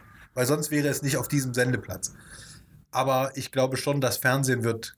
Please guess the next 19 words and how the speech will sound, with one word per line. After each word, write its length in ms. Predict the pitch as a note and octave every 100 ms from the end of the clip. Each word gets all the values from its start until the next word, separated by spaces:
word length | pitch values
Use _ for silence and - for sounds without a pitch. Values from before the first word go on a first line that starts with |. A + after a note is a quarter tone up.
| -
keine 300 | - B2 C3+
Chance 460 | A#2+ - D#3+ F3+ D#3+
mehr 100 | C#3
haben. 360 | C#3+ D3 D#3+ - - - - - -
Ähm, 540 | A#2 A#2 A2+ A2 A2+ _ -
Moment, 320 | G#2+ C3+ D3 _ -
ich 100 | -
ziehe 180 | - A#2+
kurz 200 | A2+ A2
an 80 | A2
meiner 200 | G2+ G2
Zigarette, 460 | A2+ G2 G#2 D3+
deswegen 300 | A2+ G#2 G#2+
vielleicht 320 | - G#2 -
kleine 260 | - G#2+ G#2
Sprechpause. 640 | - - B2 - D3+ D#3+ F3+ - _ _ -
Sag 160 | E3+ -
doch 140 | G2+
was. 200 | F#2 -